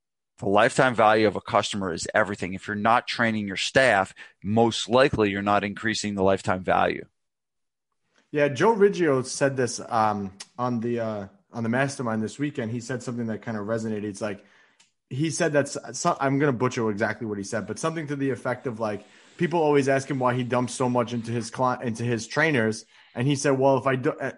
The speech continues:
Speaker 2: are you worried if they're gonna leave?" And he said something like, "Well, if I don't put money into them, they're useless. They're not gonna do as much as if I did put the money into them." So that was kind of like a, I, I only
Speaker 1: The
Speaker 2: heard literally, like, two
Speaker 1: Yeah.
Speaker 2: minutes of his speech, and that
Speaker 1: The
Speaker 2: was, like, the best. I was like, "All right, I'm done."
Speaker 1: Yeah.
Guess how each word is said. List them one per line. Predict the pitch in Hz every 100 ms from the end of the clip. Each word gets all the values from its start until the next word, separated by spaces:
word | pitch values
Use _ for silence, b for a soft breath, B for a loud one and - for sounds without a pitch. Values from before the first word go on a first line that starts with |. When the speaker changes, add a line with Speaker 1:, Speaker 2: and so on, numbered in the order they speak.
| -
Speaker 2:
are | 123
you | 139 139
worried | 135 135 123
if | 120
they're | 123
gonna | 117 110
leave?" | 127 170 123 -
And | 127 123
he | 156
said | 147 156 -
something | 135 135 127
like, | 123 113 b b b
"Well, | 143 151
if | 147
I | 147
don't | 185 202
put | 175 180
money | 156 165 151
into | 135 123
them, | 127 127 123 - _ -
they're | 135
useless. | 120 156 143 110 98
They're | 123
not | 131 139
gonna | 139
do | 113 139 135
as | 113
much | 123 113 107
as | 113
if | 113
I | 104
did | 104 135
put | - 110
the | 104
money | 98 98
into | 92 90 -
them." | 85 - _ _ _
So | 160
that | 220
was | 262
kind | 240 214
of | 165
like | 143
a, | 135 -
I, | 139 -
I | 170 190
only | 220 240
Speaker 1:
The | 165
Speaker 2:
heard | 202 156
literally, | 156 170 156
like, | 135 123
two | 127
Speaker 1:
Yeah. | 120
Speaker 2:
minutes | 156 147
of | 139
his | 127 -
speech, | - 147 147
and | 139
that |
Speaker 1:
The | 131
Speaker 2:
was, | 147
like, | 156
the | 147
best. | 131 135 143
I |
was | 131
like, | 139
"All | 147
right, | 147
I'm | 143
done." | 113
Speaker 1:
Yeah. | 107